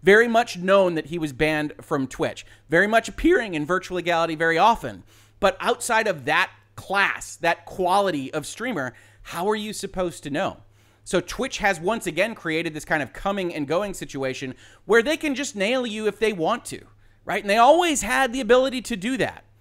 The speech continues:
And it doesn't matter if you signed up to an exclusivity agreement, as Doctor Disrespect showed. So it doesn't matter if you're Logic or you're Ninja or you're Shroud. They're always going to be able to claim that you breached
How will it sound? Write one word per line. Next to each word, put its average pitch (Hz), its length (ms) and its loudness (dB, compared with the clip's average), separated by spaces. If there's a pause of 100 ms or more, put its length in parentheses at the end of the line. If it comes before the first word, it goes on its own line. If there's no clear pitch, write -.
(140)
And 220 100 -8
it 226 120 -6
doesn't 262 320 2
matter 190 500 4 (280)
if 175 180 -2
you 185 80 -2
signed 175 340 2
up 151 160 0
to 151 140 -6
an 143 60 -2
exclusivity 147 680 -6
agreement, 117 500 -8
as 156 400 -2 (120)
Doctor 185 300 2
Disrespect 190 560 -4
showed. 196 380 -4 (420)
So 185 180 6
it 190 80 0
doesn't 233 260 2
matter 208 340 4
if 156 140 -6
you're 160 100 0
Logic 135 480 0
or 156 100 -2
you're 135 140 -2
Ninja 131 400 -2
or 135 140 -4
you're 127 160 -6
Shroud. 113 400 -6 (220)
They're 196 220 2
always 202 380 6
going 190 220 2
to 175 80 -2
be 156 200 -2
able 170 260 2
to - 120 -6
claim 165 320 -4
that 175 120 -6
you 160 100 -4
breached 151 420 -6